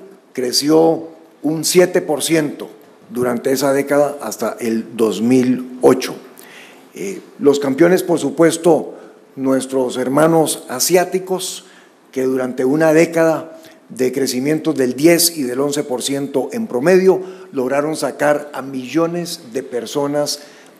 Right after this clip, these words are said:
de la pobreza. Y ciertamente los efectos de esa década de crecimiento anterior al dos mil ocho nos permitió hacer eso. Salieron más personas de la pobreza que nunca antes en la historia de la humanidad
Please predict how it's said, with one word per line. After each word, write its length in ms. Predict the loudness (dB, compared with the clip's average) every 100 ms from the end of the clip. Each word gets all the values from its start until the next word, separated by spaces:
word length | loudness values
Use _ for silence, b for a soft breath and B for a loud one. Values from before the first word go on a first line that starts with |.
| 0
de 100 | 2
la 180 | 2
pobreza. 440 | 2 0 0 -4 -8 -14 -20 B B B B
Y 140 | -2 4
ciertamente 680 | 4 6 6 6 4 4
los 160 | 2 2
efectos 460 | 0 -2 0 0 2
de 80 |
esa 200 | 2 2
década 460 | 4 4 4 0 0
de 160 | -4 -10
crecimiento 720 | -12 -14 -8 -8 -8 -12 -18 b b b
anterior 480 | -14 -12 -4 2 2
al 100 | 2
dos 140 | -2
mil 140 | 0
ocho 300 | 0 0 -4 -4
nos 220 | -8 -8
permitió 580 | -6 -6 -6 0 0 0 -6
hacer 400 | -6 -4 -4 -2
eso. 280 | -2 -2 -2 -14 B B B B B _
Salieron 600 | -6 -4 0 2 2 0 -8
más 380 | -6 0 2 0
personas 680 | -4 -4 0 -2 -2 -6 -10 B B B
de 120 | -2
la 160 | -2 0
pobreza 500 | 2 4 4 2 -4
que 140 | -6
nunca 320 | -2 -2 2 0
antes 300 | 0 -6 -6
en 80 |
la 60 | -8
historia 420 | -4 0 2 0
de 180 | -2 2
la 80 | 2
humanidad 520 | 4 2 2 2 -2